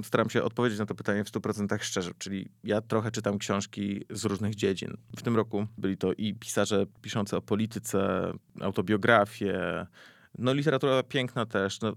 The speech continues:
z-, zawsze zdarzy się jakiś kryminał, ale gdybym faktycznie miał wyjść z tego i, i pomyśleć o tym, co czytam w stu procentach dla siebie, no to naj-, najbliżej byłbym takiej,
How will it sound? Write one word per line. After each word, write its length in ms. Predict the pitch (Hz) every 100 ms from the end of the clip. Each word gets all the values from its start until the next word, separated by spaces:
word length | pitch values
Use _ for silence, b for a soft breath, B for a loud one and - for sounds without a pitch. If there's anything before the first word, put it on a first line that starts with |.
| 107
z-, 240 | 104 110 107
zawsze 280 | 120 -
zdarzy 220 | 110 110 104
się 120 | 113
jakiś 240 | 110 107
kryminał, 480 | - 107 104 90 85
ale 380 | - 107 113 110 - - -
gdybym 440 | - 120 120 123 120
faktycznie 400 | 131 147 170 151
miał 240 | 120 107
wyjść 320 | 104 131 117
z 80 | -
tego 240 | 110 98 -
i, 240 | 101 92 - -
i 120 | 120
pomyśleć 460 | 117 113 113 110 -
o 260 | - 101 95 -
tym, 260 | 117 101 92
co 180 | - 110
czytam 520 | 110 110 101 92 95 - b b b b _
w 80 | -
stu 160 | -
procentach 460 | - 120 131 120 113
dla 220 | - 104
siebie, 340 | - 98 110
no 140 | 139 123
to 120 | 127
naj-, 380 | 120 117 110 113
najbliżej 800 | 104 110 110 107 104 123 143 139
byłbym 380 | 131 131 135 127
takiej, 520 | 127 - 127 123